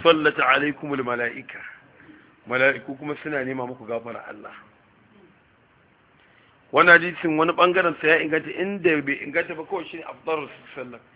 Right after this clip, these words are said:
Cewa Annabi sallam ya buɗe baki. A'a, kawai Annabi sallam ya faɗi wannan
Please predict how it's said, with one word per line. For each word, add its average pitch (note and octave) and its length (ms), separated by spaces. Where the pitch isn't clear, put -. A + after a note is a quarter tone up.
Cewa D#3 160
Annabi D#3 220
sallam D#3 200
ya D#3 160
buɗe D3+ 260
baki. A#2 400
A'a, D3 240
kawai F3+ 240
Annabi D3+ 240
sallam D#3 180
ya D#3 120
faɗi - 180
wannan D#3 320